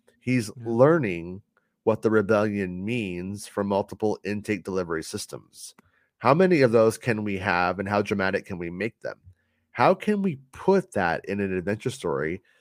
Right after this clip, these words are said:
Speaker 1: so it doesn't feel it's the lesson of the week? That's the goal. I like that right there. It doesn't feel like it's the lesson of the week. That's, that's what,
Speaker 2: Right.
Speaker 1: that's when Star Wars gets really cringy, and that's a very Dave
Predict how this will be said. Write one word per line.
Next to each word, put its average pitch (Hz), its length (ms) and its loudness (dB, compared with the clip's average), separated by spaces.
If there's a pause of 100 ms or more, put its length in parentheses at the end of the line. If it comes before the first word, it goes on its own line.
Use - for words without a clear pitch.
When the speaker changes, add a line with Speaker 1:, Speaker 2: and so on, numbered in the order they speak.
(100)
Speaker 1:
so 117 260 4
it - 160 -2
doesn't 110 380 2 (120)
feel 98 600 0 (240)
it's - 220 -8
the 107 120 0
lesson 98 340 0
of 80 100 -6
the 85 80 -4
week? 95 420 -6 (160)
That's 87 300 -2
the 85 100 -10
goal. 78 420 -4
I 95 120 -2
like 127 220 6
that 85 140 2
right 90 240 0
there. 85 300 2
It 85 200 -8
doesn't 101 520 0
feel 98 360 0
like 95 200 -4
it's - 140 -10
the 92 120 -2
lesson 90 400 -4
of 82 120 -8
the 85 100 -4
week. 80 480 -10 (640)
That's, 92 280 -2
that's 101 300 0
what, 110 220 4
Speaker 2:
Right. - 80 -6
Speaker 1:
that's 98 220 0
when 127 100 4
Star 113 200 4
Wars 104 140 2
gets 98 200 -6
really 101 340 -4
cringy, 90 520 -8
and 87 120 -8
that's 92 220 -2
a 90 40 -2
very 90 300 0
Dave 90 360 -6